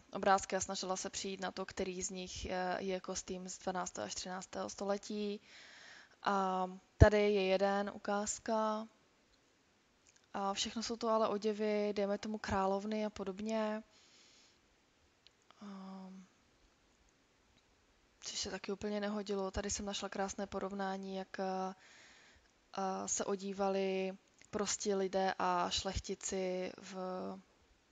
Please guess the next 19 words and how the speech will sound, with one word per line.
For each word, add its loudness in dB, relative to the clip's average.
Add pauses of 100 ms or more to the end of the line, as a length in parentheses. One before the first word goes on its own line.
(100)
době -2
Velké -2
Moravy. -2 (1080)
Vidíte, 0
že -2
jsou 0 (220)
<laughs> -6
oba -6
dva 0
oblečení -2
úplně -2
stejně, -2 (300)
akorát 0
úprava -2
byla 2
ve 0
vlasech, 2
ve -2
vousech, -2